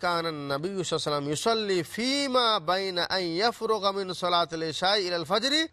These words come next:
ইহদা আশারা রাকাআহ। আয়েশা রাদিয়াল্লাহু তাআলা তিনি বলেন, নবী করিম সাল্লাল্লাহু আলাইহি ওয়াসাল্লাম উনি এশার সালাতের পর থেকে নিয়ে ফজর পর্যন্ত এই সময়ের মাঝখানে উনি এগারো রাকাত নামাজ পড়তেন।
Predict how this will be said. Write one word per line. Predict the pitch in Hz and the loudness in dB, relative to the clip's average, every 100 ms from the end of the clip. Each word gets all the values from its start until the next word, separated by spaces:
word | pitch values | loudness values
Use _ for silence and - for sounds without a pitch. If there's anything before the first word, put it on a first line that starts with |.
| _ _ _ 262 | _ _ _ 0
ইহদা | 269 240 202 202 - | 0 0 2 2 4
আশারা | 180 - 156 135 | 0 0 -2 0
রাকাআহ। | 131 - 117 139 - _ _ _ _ _ - | -2 0 4 4 2 _ _ _ _ _ 0
আয়েশা | 165 208 254 | 2 2 -2
রাদিয়াল্লাহু | 233 220 208 208 208 | 0 -2 0 -2 -2
তাআলা | 190 165 | -4 -6
তিনি | 147 180 | -4 0
বলেন, | 170 165 196 226 | 2 4 2 -2
নবী | - 160 190 | -8 -8 -4
করিম | 175 180 | -4 -4
সাল্লাল্লাহু | |
আলাইহি | - | 0
ওয়াসাল্লাম | 151 - 190 143 98 - | 0 4 2 2 -4 -4
উনি | 214 262 160 - _ _ _ _ - | -2 -2 -4 -12 _ _ _ _ -4
এশার | - - 269 | 0 4 2
সালাতের | 240 226 214 208 202 | 2 2 2 2 -4
পর | 175 170 170 - | -2 -2 -2 -4
থেকে | 190 175 | -6 -4
নিয়ে | 165 156 139 | -4 -4 -4
ফজর | - 180 185 294 | 0 0 2 0
পর্যন্ত | 269 262 202 214 175 170 160 - | 2 0 0 -4 -6 -4 -4 0
এই | 214 247 | 0 0
সময়ের | - 202 185 185 185 | -4 -2 2 4 4
মাঝখানে | 165 160 160 - 165 170 | 2 2 0 -4 -6 -4
উনি | 170 196 220 233 - | -4 -4 -2 -4 0
এগারো | 185 170 170 165 | 0 2 0 2
রাকাত | 160 143 180 208 151 | 0 0 -4 -6 -8
নামাজ | 123 107 | -8 -8
পড়তেন। | - - 131 | -14 -8 -8